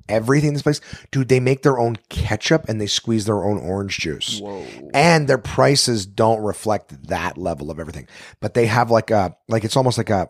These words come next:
Speaker 1: breakfast mash, not hash, but mash, where it's got, like, garlic and stuff like that in it. And it's just, like, that's what their home fries is, is this, like, side sort of mash. It's not, it's not a patty, but it's not just mashed potatoes.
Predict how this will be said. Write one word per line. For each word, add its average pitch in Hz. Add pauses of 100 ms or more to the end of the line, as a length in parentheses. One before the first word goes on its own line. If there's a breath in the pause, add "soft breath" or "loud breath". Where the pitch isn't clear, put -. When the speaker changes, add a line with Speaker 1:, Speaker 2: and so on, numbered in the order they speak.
Speaker 1:
breakfast 104
mash, 85 (200 loud breath)
not 110
hash, - (360 soft breath)
but -
mash, 104 (480 soft breath)
where 120
it's 120
got, 123
like, 107 (100)
garlic 104
and 110
stuff -
like 107
that 113
in 107
it. 120
And 110
it's 110
just, 117
like, 104
that's 117
what 117
their 101
home 101
fries 120
is, 131
is 98
this, 92
like, 90
side 98
sort 107
of 92 (360 loud breath)
mash. 110 (480 soft breath)
It's 139
not, 180
it's 147
not 143
a 160
patty, 135
but 131
it's -
not 113
just 92
mashed 82
potatoes. 117